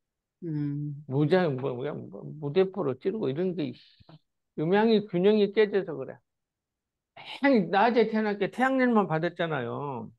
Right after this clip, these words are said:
Speaker 2: 태양열만
Speaker 1: 네.
Speaker 2: 받은 게 집에 오면 냉장고 문부터 연다니까?
Speaker 1: 음.
Speaker 2: 음기가 없으니까. 냉장고 문, 냉장고 문부터 열어, 애들이. 전부 낮에 태어나서. 그래서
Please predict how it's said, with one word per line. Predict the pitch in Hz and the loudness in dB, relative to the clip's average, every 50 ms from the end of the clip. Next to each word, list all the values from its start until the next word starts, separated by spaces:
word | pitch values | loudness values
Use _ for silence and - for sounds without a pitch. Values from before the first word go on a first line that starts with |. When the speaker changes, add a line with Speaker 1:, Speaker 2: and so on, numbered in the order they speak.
| _ _ _ _ _ | _ _ _ _ _
Speaker 2:
태양열만 | - 175 214 226 226 220 208 190 175 156 | -6 -2 0 2 2 2 2 2 2 0
Speaker 1:
네. | 156 | 0
Speaker 2:
받은 | 147 147 151 160 165 156 | 0 -2 -2 -2 -4 -4
게 | 160 156 160 | -4 -6 -4
집에 | - 170 156 165 | -4 -4 -2 0
오면 | 175 160 135 127 | 0 0 0 0
냉장고 | 127 147 160 175 180 180 175 160 147 | 0 2 2 4 2 2 2 2 0
문부터 | 135 127 135 139 143 147 151 165 160 156 131 127 | -2 -2 -2 -4 -2 -4 -4 -4 -4 -2 -2 -2
연다니까? | 135 139 135 139 117 113 123 - 156 165 196 220 220 - _ _ _ _ _ _ _ _ _ _ _ _ _ _ _ _ 175 | -2 -2 -4 -4 -6 -6 -8 -8 -6 -6 -6 -6 -10 -12 _ _ _ _ _ _ _ _ _ _ _ _ _ _ _ _ -6
Speaker 1:
음. | 170 196 | 0 2
Speaker 2:
음기가 | 247 277 277 320 277 233 226 | 4 6 6 6 6 8 6
없으니까. | 196 156 - 170 151 147 - - - 113 113 113 117 123 131 123 113 110 - 120 _ _ _ _ _ _ | 4 4 2 0 -2 -2 -2 -2 -4 -4 -4 -4 -4 -6 -6 -8 -8 -10 -12 -18 _ _ _ _ _ _
냉장고 | 156 185 202 214 214 226 208 185 180 | 0 0 2 4 4 4 4 2 0
문, | 175 156 143 143 143 - _ _ _ _ _ _ _ _ _ _ _ _ _ _ _ _ _ _ _ | -2 -4 -6 -8 -10 -12 _ _ _ _ _ _ _ _ _ _ _ _ _ _ _ _ _ _ _
냉장고 | - 196 233 254 254 254 247 233 233 | 4 4 6 6 6 4 4 4 4
문부터 | 202 180 175 185 196 190 190 - 196 160 | 4 4 4 2 2 0 0 -2 -2 -2
열어, | 151 156 175 170 156 156 | -2 -2 -2 -2 -2 -2
애들이. | 165 160 156 139 120 120 117 120 127 139 139 - - - _ _ _ _ _ _ _ _ _ _ _ _ _ _ _ _ _ - | -2 -2 -4 -4 -4 -6 -8 -8 -8 -8 -8 -10 -14 -18 _ _ _ _ _ _ _ _ _ _ _ _ _ _ _ _ _ -14
전부 | 214 262 294 330 330 294 262 214 - - | -12 -10 -8 -10 -10 -8 -10 -10 -10 -6
낮에 | - 160 170 190 180 185 160 | -2 0 0 2 2 2 0
태어나서. | - 190 190 180 160 147 143 139 - - 117 113 113 123 - - - | 0 -2 -2 -2 -2 -2 -2 -4 -6 -6 -8 -8 -8 -10 -12 -8 -2
그래서 | 185 196 202 196 196 175 151 - | 2 2 4 4 4 4 2 0